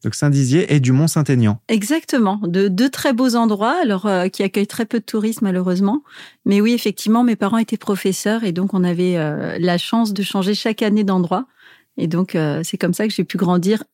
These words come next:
Speaker 2: une partie de ma vie à Saint-Dizier, l'autre partie vers Rouen et enfin en Tunisie.
Speaker 1: En Tunisie. Et tu as fait La Réunion, c'est ça ? Tu as fait de l'outre-mer ?
Speaker 2: Ouais, Réunion, Algérie aussi.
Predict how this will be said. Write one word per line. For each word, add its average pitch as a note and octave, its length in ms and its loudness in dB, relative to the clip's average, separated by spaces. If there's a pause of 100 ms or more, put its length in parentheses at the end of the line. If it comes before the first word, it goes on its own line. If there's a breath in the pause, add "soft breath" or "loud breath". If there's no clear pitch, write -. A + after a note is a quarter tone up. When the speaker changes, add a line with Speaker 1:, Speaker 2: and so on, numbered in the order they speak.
(140)
Speaker 2:
une G#3 140 4
partie G#3 320 -2
de G3+ 60 4
ma F#3+ 160 4
vie F#3+ 180 0
à G3+ 80 0
Saint-Dizier, F3+ 680 0 (100)
l'autre G#3 220 -2
partie G#3 440 -2
vers F#3 240 0
Rouen G3+ 400 2
et A3 140 0
enfin F3 300 -2
en F#3+ 100 2
Tunisie. F3 400 0 (500 soft breath)
Speaker 1:
En A2 100 2
Tunisie. B2+ 580 2
Et C3 80 0
tu - 160 0
as C#3+ 60 2
fait F3+ 300 0
La B2 160 2
Réunion, D#3 420 4
c'est - 140 -4
ça ? F#3 120 0
Tu - 140 -10
as - 20 -8
fait E3+ 100 0
de D#3+ 40 -4
l'outre-mer ? D3+ 560 0 (140)
Speaker 2:
Ouais, A#3 220 2 (120)
Réunion, A#3+ 760 2
Algérie A3+ 540 2
aussi. G#3 460 0